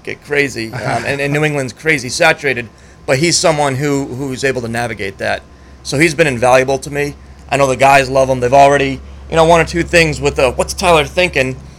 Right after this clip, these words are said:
Speaker 1: Um, and they're able to go to Jo-, Josh as a, a liaison, and, and, um, you know, we're all able to get on the same page that way. So,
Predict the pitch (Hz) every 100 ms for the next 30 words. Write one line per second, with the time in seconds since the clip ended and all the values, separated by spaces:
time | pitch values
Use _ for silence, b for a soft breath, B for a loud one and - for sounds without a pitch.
0 | B B 143 139 135 143 151 139 135 135
1 | 120 131 131 139 - 147 139 143 120 123
2 | 117 127 123 135 143 139 143 135 127 113
3 | 113 - 120 113 110 110 - 87 92 131
4 | 127 131 131 127 123 123 120 117 110 135
5 | 123 117 113 110 117 104 117 113 113 117
6 | 117 113